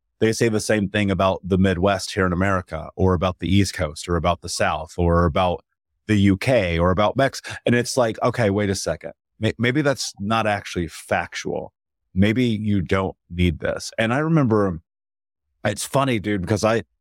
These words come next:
I also would make drinks for my grandmother when I was at her house as a kid, like,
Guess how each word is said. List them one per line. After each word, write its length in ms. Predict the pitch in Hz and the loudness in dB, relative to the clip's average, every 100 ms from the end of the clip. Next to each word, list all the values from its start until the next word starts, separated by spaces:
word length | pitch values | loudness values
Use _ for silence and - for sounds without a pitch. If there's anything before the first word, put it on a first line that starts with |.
| _ _ _ - | _ _ _ 0
I 300 | 113 120 135 - | 2 4 2 2
also 640 | 113 117 120 120 110 104 101 - | 4 4 4 2 4 4 -2 -8
would 680 | 101 104 104 98 90 80 - - | -2 2 4 4 2 -2 -8 -4
make 340 | 101 104 - 110 | -2 -2 -4 -8
drinks 380 | 98 98 95 - | 0 0 0 0
for 160 | 101 | 2
my 360 | 92 92 90 82 - | 2 2 0 -4 -4
grandmother 600 | 104 127 147 92 87 92 | 0 0 0 -4 -4 -2
when 140 | 90 95 | 0 2
I 100 | 101 | 0
was 160 | 101 | 0
at 180 | 95 90 | 0 0
her 160 | 92 87 | 0 0
house 380 | 87 123 120 82 | 2 0 0 -6
as 120 | 71 | -8
a 60 | |
kid, 400 | - 127 107 - - _ _ - | -4 0 0 -2 -10 _ _ -6
like, 240 | - 87 | -4 -4